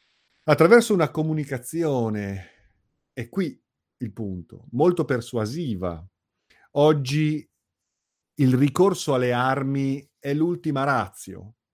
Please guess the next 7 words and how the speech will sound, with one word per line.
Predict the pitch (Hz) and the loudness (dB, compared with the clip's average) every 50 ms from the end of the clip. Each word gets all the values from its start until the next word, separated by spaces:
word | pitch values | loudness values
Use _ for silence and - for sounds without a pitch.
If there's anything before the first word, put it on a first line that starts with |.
| _ _ _ _ _ _ _ _ _ _ _ | _ _ _ _ _ _ _ _ _ _ _
Prima | - 147 151 170 202 214 214 170 | 0 0 2 2 2 2 4 4
abbiamo | 131 117 120 120 117 117 127 135 143 143 139 135 139 143 135 - _ _ _ _ _ _ _ _ _ _ _ _ _ _ _ _ _ _ _ _ _ _ _ _ _ _ _ _ _ - | 2 2 2 2 2 4 2 2 2 2 2 2 0 -2 -4 -10 _ _ _ _ _ _ _ _ _ _ _ _ _ _ _ _ _ _ _ _ _ _ _ _ _ _ _ _ _ -6
la | 117 123 120 | -6 -4 -2
corruzione. | - 135 123 117 117 117 117 - - - - 156 139 110 92 90 87 85 82 80 85 _ _ _ _ _ _ _ _ _ _ _ _ _ _ _ _ _ _ _ _ _ _ _ _ _ _ | 0 2 2 2 2 -2 -4 -4 -8 -8 -6 -4 -4 -4 -6 -6 -10 -12 -14 -16 -20 _ _ _ _ _ _ _ _ _ _ _ _ _ _ _ _ _ _ _ _ _ _ _ _ _ _
Prima | - 156 160 185 202 202 180 | 0 2 4 4 4 4 2
ancora | 156 151 151 143 - 156 151 147 147 151 151 151 156 160 165 165 147 - _ _ _ _ _ _ _ _ _ _ | 2 0 -2 -4 0 2 2 4 4 4 4 2 0 0 -2 -6 -10 -16 _ _ _ _ _ _ _ _ _ _
abbiamo | - 117 113 110 113 117 117 113 113 117 117 120 120 117 117 113 117 120 120 - | -8 -8 -8 -4 -2 -2 0 0 0 -2 -2 -2 0 0 0 0 -2 -4 -6 -10